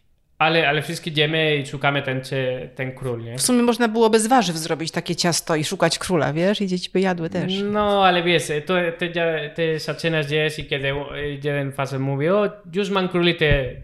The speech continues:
Speaker 1: już nie chcę, to
Speaker 2: Zostawiasz.
Speaker 1: dajmy czekoladę, koniecznie”. No.
Speaker 2: To poproszę cię na koniec, żebyś złożył jeszcze jakieś krótkie życzenia dla naszych słuchaczy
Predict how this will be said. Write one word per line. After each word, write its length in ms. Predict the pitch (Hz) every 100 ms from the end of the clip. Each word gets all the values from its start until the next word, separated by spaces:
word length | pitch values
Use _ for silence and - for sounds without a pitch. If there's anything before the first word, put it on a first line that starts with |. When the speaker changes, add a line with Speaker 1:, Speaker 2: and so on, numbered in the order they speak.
| - - 160 151
Speaker 1:
już 180 | 180
nie 120 | 156 143
chcę, 40 |
to 140 | 139 139
Speaker 2:
Zostawiasz. 200 | 160 123
Speaker 1:
dajmy 200 | 135 131
czekoladę, 460 | - 123 123 123
koniecznie”. 500 | 120 120 113 113 - - - - - - - - - 135
No. 120 | 123 117 - - -
Speaker 2:
To 80 | 214
poproszę 380 | 208 233 247 262
cię 100 | 240
na 160 | 220
koniec, 340 | 214 226 220 196
żebyś 260 | 196 196
złożył 280 | 185 233 233
jeszcze 240 | 220 208 214
jakieś 300 | 202 202 -
krótkie 580 | 294 302 - 277 277 233
życzenia 600 | 214 196 190 180 180 185 - _ _ _ - - - -
dla 340 | 185 175 175
naszych 340 | 175 160 170
słuchaczy 480 | - 160 135 - -